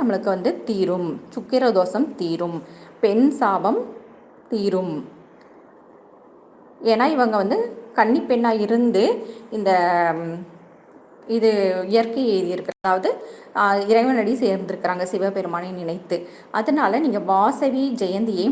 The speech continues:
முறைப்படி வழிபட்டு வந்தீங்கன்னா, உங்களுக்கு ஜாதகத்தில் சுக்கிர தோஷம், சுக்கிரனால் ஏற்படக்கூடிய திருமண தடைகள், வேற எதுவாக இருந்தாலும் நீங்கும்.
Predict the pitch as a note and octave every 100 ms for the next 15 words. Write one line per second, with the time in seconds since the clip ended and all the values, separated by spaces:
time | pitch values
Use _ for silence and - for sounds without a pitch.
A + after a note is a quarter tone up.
0 | C4 G#3 G3+ A3+ - F#3+ C#4+ G3 F#3 A3+
1 | A#3 G#3+ F3 E3+ F3 F#3 A3 F3 - F3
2 | - - - - - G#3 A#3 C#4+ C#4 C4+
3 | C4 F4 - A#3+ - B3+ A#3+ F#3 F3+ F#3
4 | F3+ B3 A#3+ D4+ D4 C4 A#3 C4 A3 -
5 | F#3+ G3 F3+ E3 A3+ E4+ G3 F#3 G3 F#3+
6 | - E3+ F3+ F3+ F3+ F#3+ - - - G3
7 | F#3+ G3 G3+ A#3+ B3 A3+ G3 F3+ F#3 G#3+
8 | F#3 E3+ E3+ F3 A#3+